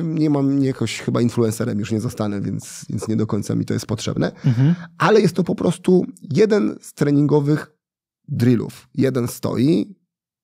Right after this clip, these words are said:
Speaker 1: drugi robi coś tam. Potem ten się rusza, robi coś tam. Potem się rusza i cię uderza, a ty robisz coś tam. I oczywiście najfajniej to wygląda, jak on stoi.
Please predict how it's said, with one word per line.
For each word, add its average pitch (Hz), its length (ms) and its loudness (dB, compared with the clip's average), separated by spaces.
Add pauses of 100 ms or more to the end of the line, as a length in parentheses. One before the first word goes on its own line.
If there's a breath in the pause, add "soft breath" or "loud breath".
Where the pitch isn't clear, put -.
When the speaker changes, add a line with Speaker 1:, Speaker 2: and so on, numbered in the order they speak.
Speaker 1:
drugi 113 420 0
robi 107 260 -4
coś - 260 -10
tam. - 220 -14 (560 soft breath)
Potem 123 300 -2
ten 123 280 -2
się 113 180 -2
rusza, 151 420 -2 (160)
robi - 220 -8
coś - 240 -2
tam. - 140 -14 (280)
Potem - 280 -6
się 107 140 -4
rusza 139 240 -4
i - 120 -8
cię - 120 -10
uderza, 143 600 -6 (100)
a 139 100 -8
ty - 200 -8
robisz 123 260 -4
coś - 200 -6
tam. - 140 -14 (1700)
I 139 120 2
oczywiście 151 840 -4 (460)
najfajniej 120 760 2
to 117 120 -4
wygląda, 110 400 -2
jak 151 180 -2
on 240 80 2
stoi. - 420 -4